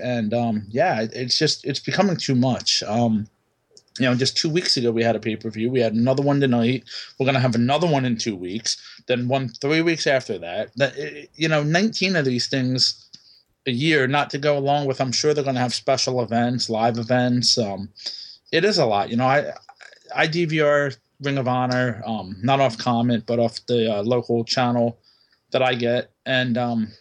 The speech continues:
try to keep up with that, try to keep up with Lucha as much as possible. Um,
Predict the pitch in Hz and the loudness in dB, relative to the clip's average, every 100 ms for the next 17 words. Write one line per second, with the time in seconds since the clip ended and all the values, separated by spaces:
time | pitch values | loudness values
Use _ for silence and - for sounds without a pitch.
0 | - - 127 123 135 135 127 123 127 123 | -8 -2 -2 0 0 0 -2 0 0 0
1 | - 120 120 131 123 117 117 113 117 113 | 0 -2 0 0 0 -2 -2 0 0 2
2 | 127 117 120 117 117 - 104 107 110 104 | 0 2 2 2 -2 0 0 0 0 2
3 | 113 113 - 107 101 98 | 4 2 0 -2 -2 -4